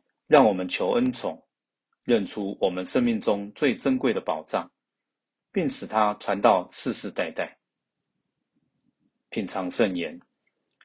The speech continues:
现在你要听我教训你们的法令和规律，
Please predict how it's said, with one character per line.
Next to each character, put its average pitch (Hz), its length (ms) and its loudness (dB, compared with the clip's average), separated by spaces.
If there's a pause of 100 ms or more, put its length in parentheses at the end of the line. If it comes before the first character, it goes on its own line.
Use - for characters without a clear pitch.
(280)
现 120 200 4
在 104 240 8
你 92 120 -2
要 117 180 6
听 139 220 -2
我 98 160 2
教 95 240 2
训 85 380 -6 (180)
你 104 140 -4
们 104 120 -4
的 - 120 2
法 85 240 0
令 92 240 -6
和 92 140 -8
规 92 240 -6
律， 87 240 -10